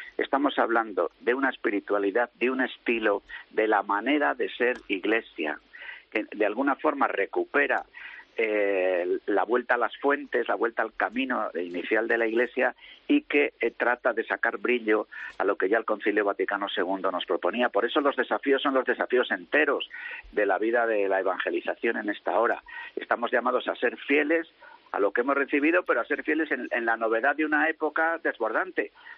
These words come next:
Por eso surgen tensiones en el interior de la Iglesia, porque, eh, en el propio diálogo, en el aula sinodal,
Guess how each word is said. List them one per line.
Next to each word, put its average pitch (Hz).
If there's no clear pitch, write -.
Por 113
eso 151
surgen 117
tensiones 135
en 95
el 95
interior 95
de 92
la 82
Iglesia, 98
porque, 107
eh, 98
en 98
el 87
propio 117
diálogo, 113
en 95
el 101
aula 110
sinodal, 143